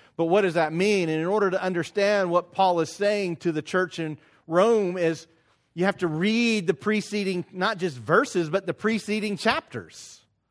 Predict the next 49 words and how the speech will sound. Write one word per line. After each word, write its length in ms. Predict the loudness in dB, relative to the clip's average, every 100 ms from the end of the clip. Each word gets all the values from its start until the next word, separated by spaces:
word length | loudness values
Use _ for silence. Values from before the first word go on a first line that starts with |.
| _
This 80 | -2
is 60 |
why 160 | 0 0
context 640 | 2 2 2 2 -2 -2
in 100 | -4
Bible 300 | 2 2 2
study 320 | -2 0 2 2
is 100 | 0
so 140 | -6
crucial. 560 | -4 -6 -4 -2 -4 -4 -20 _
We 100 | 2
have 140 | 2
so 260 | 2 4 6
many 300 | 6 2 0
proof 360 | 2 4 4 4
texters 460 | 2 2 -2 0
that 160 | 0 2
say, 160 | 2
"You 80 | 4
know, 80 | 4
I 120 | 4
read 260 | 6 4 6
that 180 | 4 6
verse, 240 | 4 4
there's 140 | -2
no 240 | 4 6 6
condemnation. 1040 | 4 2 4 2 2 2 2 0 0 0 -6 -20 4
So 180 | 8 8
I'm 160 | 6 4
gonna 160 | 4
go 240 | 6 6 6
and 100 | 6
I'm 120 | 4
gonna 160 | 4 6
rob 260 | 6 6
a 60 | 6
bank 420 | 6 6 2 0
because 320 | -2 4 4
I 160 | 6 6
want 320 | 8 6 8
more. 800 | 8 10 10 10 8 2 -4 -18 -20 _ _ _ _ _
And 80 | -8
I'm 80 | -4
a 60 | -2
Christian, 520 | -2 -2 -6 -12 -14 _ _
so 160 | -6
there's 140 | -4 -2
no 120 | -4
condemnation. 800 | -2 -4 -4 -8 -10 -14 -20 -20